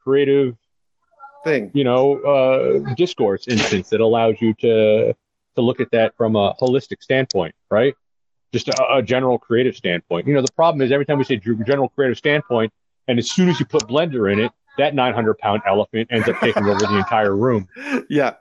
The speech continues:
Speaker 2: yeah. There was a hot second there when they were using, well, there was a, there, when, when R S S was still a thing. God, I miss R S S. Uh, and, and
Speaker 1: It's not dead.
Speaker 2: it's not dead, but I mean, how many
Speaker 1: You go
Speaker 2: times
Speaker 1: to any,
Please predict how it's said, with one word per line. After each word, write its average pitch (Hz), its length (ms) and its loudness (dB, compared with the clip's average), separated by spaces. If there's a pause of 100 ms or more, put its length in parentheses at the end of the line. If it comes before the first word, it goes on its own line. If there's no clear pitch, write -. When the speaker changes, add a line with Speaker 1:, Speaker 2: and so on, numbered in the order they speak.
(260)
Speaker 2:
yeah. 135 220 -2 (540)
There 170 120 0
was 214 100 2
a 202 80 0
hot 254 300 -4
second 214 380 -2
there 127 160 2
when 135 120 2
they 135 80 4
were 139 100 4
using, 139 600 0
well, 160 220 -2
there 147 80 2
was 139 140 0
a, 127 220 2
there, 131 200 0 (260)
when, 143 240 -2
when 123 160 -2
R 160 220 0
S 151 120 -4
S 170 180 -2
was 131 120 -4
still 156 220 0
a 165 60 -2
thing. 117 400 -4
God, 156 180 -6
I 147 80 -6
miss 123 180 -2
R 107 140 -6
S - 120 -12
S. - 140 -4 (300)
Uh, 143 240 0
and, 139 380 2
and 127 440 0
Speaker 1:
It's - 140 -10
not 123 200 -2
dead. 98 280 0 (380)
Speaker 2:
it's 214 140 -6
not 247 220 -2
dead, 180 320 0
but 151 220 -2
I 190 60 2
mean, 160 360 2 (360)
how 190 120 0
many 196 140 2
Speaker 1:
You 220 60 2
go 254 120 2
Speaker 2:
times 214 140 0
Speaker 1:
to 151 100 -2
any, 170 160 0